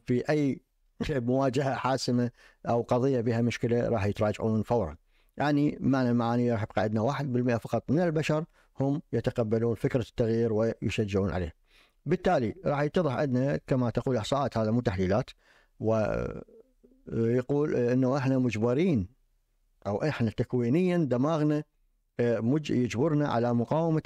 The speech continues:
أي تغيير. وهذا أكو علماء الدماغ، آه، اكتشفوا مكان خاص بهذا الموضوع، هو، آه، يحب، يعني يسمونه بالعربي يمكن اللوزة، اللوزة أو شيء من هذا القبيل.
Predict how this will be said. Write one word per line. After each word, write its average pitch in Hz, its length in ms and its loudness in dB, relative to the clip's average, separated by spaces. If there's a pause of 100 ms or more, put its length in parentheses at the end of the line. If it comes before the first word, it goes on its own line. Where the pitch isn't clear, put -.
أي 139 80 0
تغيير. 90 400 0 (320)
وهذا 143 520 0 (760)
أكو 123 640 0
علماء 123 400 0
الدماغ، 117 1000 -2 (540)
آه، 113 400 0
اكتشفوا - 440 0
مكان 131 460 0
خاص 120 300 -2
بهذا 110 260 0
الموضوع، 110 440 0 (240)
هو، 139 360 0
آه، 113 960 -2
يحب، 147 260 0
يعني 107 580 0
يسمونه 120 420 0
بالعربي 117 380 0
يمكن 120 180 -2
اللوزة، 110 440 0
اللوزة 107 480 0
أو 98 60 2
شيء 117 180 0
من 104 80 0
هذا 104 160 -2
القبيل. 143 360 -2